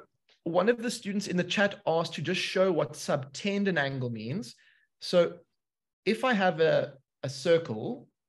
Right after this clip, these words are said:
and let's say I have a chord, if I use that chord as a, as a base, if,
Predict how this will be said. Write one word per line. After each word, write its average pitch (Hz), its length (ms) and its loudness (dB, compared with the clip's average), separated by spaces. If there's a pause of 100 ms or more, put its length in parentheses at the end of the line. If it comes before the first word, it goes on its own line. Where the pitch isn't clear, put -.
(580)
and 143 420 0 (720)
let's 156 200 -4
say 202 140 4
I 165 80 6
have 151 160 4
a 139 60 -4
chord, 127 560 -8 (1120)
if 247 220 0
I 277 80 6
use 185 380 0
that 165 340 0
chord 156 380 0
as 143 240 -2
a, - 260 -2
as 131 80 0
a 131 80 -2
base, 131 360 0
if, 131 140 -8